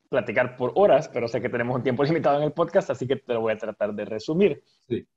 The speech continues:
Speaker 1: Eh, cuando comenzamos Cadejo, se reconocían a nivel mundial como noventa diferentes estilos de cerveza. Eso ha ido creciendo, pues, porque estamos en un auge de cerveza artesanal mundialmente,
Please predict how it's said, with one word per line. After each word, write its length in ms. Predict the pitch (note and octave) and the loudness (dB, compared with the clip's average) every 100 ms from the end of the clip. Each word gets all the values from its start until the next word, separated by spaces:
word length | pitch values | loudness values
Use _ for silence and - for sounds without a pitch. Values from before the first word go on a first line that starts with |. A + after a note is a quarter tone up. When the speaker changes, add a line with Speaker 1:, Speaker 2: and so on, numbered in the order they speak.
| _ _ _ | _ _ _
Speaker 1:
Eh, 380 | D#3 D3+ - - | 4 4 2 -2
cuando 220 | E3+ D#3+ | 0 0
comenzamos 420 | E3 D#3 G#3 G3+ | 0 2 0 2
Cadejo, 600 | F#3+ G3 G3+ G3 F#3 - | 2 2 2 2 -2 -8
se 220 | - - C3+ | -14 -6 -4
reconocían 600 | C3+ B2+ B2 E3+ F3 D3 | -2 -4 -4 -2 -2 -2
a 40 | |
nivel 240 | C3+ C3 C#3 | -2 0 0
mundial 560 | C#3 C#3 D#3 E3+ E3+ | -2 2 2 2 -2
como 220 | D#3+ C3+ | -6 -4
noventa 420 | B2 A#2 A#2+ B2+ B2 | -4 -2 -2 -2 -4
diferentes 480 | A2+ A2 G#2+ G2+ | -4 -4 -6 -8
estilos 380 | G#2 G#2 A2 G#2 | -12 -10 -8 -8
de 80 | G#2 | -8
cerveza. 500 | A#2 A#2 C#3 F#2 - _ _ _ - | -8 -6 -6 -8 -14 _ _ _ -6
Eso 260 | C3 B2+ | -6 0
ha 60 | D3+ | 2
ido 180 | C3+ B2+ | 2 0
creciendo, 540 | A#2 - C#3 D#3 F3 | -4 -4 -4 -4 -8
pues, 260 | C#3 - _ | -10 -12 _
porque 140 | - | -12
estamos 260 | G2 A2 A#2+ | -6 -4 -4
en 120 | B2 | -4
un 160 | A2+ A#2 | -4 -2
auge 220 | B2+ A#2 | -2 -2
de 80 | G#2 | -6
cerveza 300 | G#2 G#2 A#2 | -8 -10 -12
artesanal 420 | A2+ A#2 B2 A#2+ | -12 -12 -8 -8
mundialmente, 600 | B2+ B2 C3 C#3 C#3+ F3+ | -6 -6 -6 -6 -6 -10